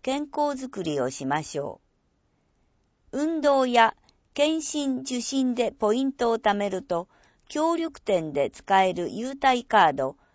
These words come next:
マイカをプレゼントするほか、抽選で健康グッズなどが当たります。三月一日木曜から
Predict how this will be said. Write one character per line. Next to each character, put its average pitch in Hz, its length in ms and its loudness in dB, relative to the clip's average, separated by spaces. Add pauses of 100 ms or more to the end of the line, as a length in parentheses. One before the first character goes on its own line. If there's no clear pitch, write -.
(140)
マ 285 180 2
イ 269 140 -2
カ 135 340 2
を - 260 -6
プ 226 80 -6
レ 254 160 0
ゼ 208 140 -2
ン 151 120 -6
ト 139 140 -4
す 147 160 -10
る 147 120 -2
ほ 139 160 -8
か、 127 240 -2 (400)
抽 294 260 -6
選 269 320 0
で 233 240 -2 (260)
健 311 180 -2 (140)
康 311 220 2
グ 277 200 -6
ッ 277 60 -10
ズ 196 160 -10
な 170 200 0
ど 143 100 -2
が 123 220 -2
当 151 100 -6
た 147 140 -2
り 139 160 -4
ま 113 160 -6
す。 - 240 -20 (1000)
三 330 280 0
月 180 340 -2
一 208 260 -8
日 180 400 -4
木 180 320 -6
曜 214 280 0 (100)
か 143 140 -2
ら 135 180 -2